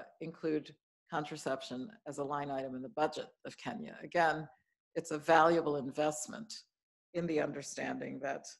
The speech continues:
part of the financing of this agenda has to be addressed, and some of that needs to be homegrown. So I think President Kenyatta's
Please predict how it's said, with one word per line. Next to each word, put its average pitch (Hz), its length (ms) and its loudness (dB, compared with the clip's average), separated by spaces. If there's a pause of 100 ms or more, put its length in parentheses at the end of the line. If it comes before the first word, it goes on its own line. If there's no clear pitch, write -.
(460)
part 165 180 6
of 160 160 2 (140)
the 147 320 -2 (340)
financing 208 720 4 (260)
of 143 100 -6
this 147 180 -6
agenda - 540 -4 (280)
has 147 160 -8
to - 100 -10
be 135 140 -4
addressed, 151 640 -2 (440)
and 170 240 -2
some 175 220 2
of 165 120 2
that 151 240 2
needs 147 260 -6
to 151 100 -10
be 143 100 -6
homegrown. 131 720 -6
So - 180 -8
I 151 80 -2
think 151 180 -10 (320)
President 151 300 -6
Kenyatta's 147 600 -10